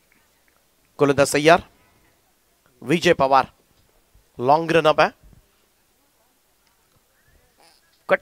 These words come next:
करण्याचा प्रयत्न होता, इकडे मात्र पाठीमागे चाललाय चेंडू. शॉर्ट थर्डमॅनला मात्र बॉल फील्ड केला जातोय, डॉट बॉल, निर्धाव चेंडूची सांगता. दुसरं षटक सुरू झालंय, Power play मधलं आणखीन एक षटक.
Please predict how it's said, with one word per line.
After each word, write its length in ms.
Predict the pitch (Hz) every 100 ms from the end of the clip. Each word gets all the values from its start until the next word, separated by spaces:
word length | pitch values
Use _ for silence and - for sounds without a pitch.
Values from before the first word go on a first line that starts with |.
| -
करण्याचा 300 | 180 190 180
प्रयत्न 340 | 156 170 147
होता, 240 | 156 143 156
इकडे 260 | 143 151
मात्र 480 | 143 143 143 139 131 - _ _ _ _ -
पाठीमागे 460 | 139 175 170 165
चाललाय 340 | 160 139 139 156
चेंडू. 360 | 156 151 160 165 _ _ _ _ _ _ _ _ _ _ _ _ _
शॉर्ट 300 | - 143 -
थर्डमॅनला 360 | 147 139 147 147
मात्र 220 | 139 143
बॉल 200 | 139 139
फील्ड 260 | 139 160 151
केला 200 | 170 156
जातोय, 360 | 131 139 170 185
डॉट 360 | 147 - 143 143
बॉल, 260 | 143 190
निर्धाव 340 | 202 147 135 147
चेंडूची 360 | 139 135 131
सांगता. 560 | 135 139 131 131 135 131 - _ _
दुसरं 320 | - 185 254
षटक 220 | 240 226 220
सुरू 280 | 190 180
झालंय, 280 | 170 151 147 175 _ _ _ _ _ _ _ _ _ -
Power 220 | 143 151
play 140 | 151
मधलं 380 | 147 143 143 139 123 _ -
आणखीन 280 | 139 - 165
एक 100 | 156
षटक. 400 | 147 156 -